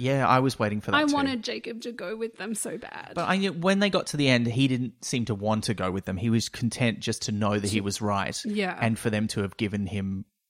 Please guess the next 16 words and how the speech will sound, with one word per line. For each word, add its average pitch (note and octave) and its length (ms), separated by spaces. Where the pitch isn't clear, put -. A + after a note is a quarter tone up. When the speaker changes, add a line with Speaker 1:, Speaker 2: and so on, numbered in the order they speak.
Speaker 1:
something F#2+ 440
that F#2+ 120
would F#2+ 100
help - 300
his - 220
people. - 560
Uh, G2 340
and, B2 280
and, F3 280
you A3 80
know, A3 100
and E3+ 120
he F3 60
said F3+ 200
they'd D#3 160
be D#3+ 60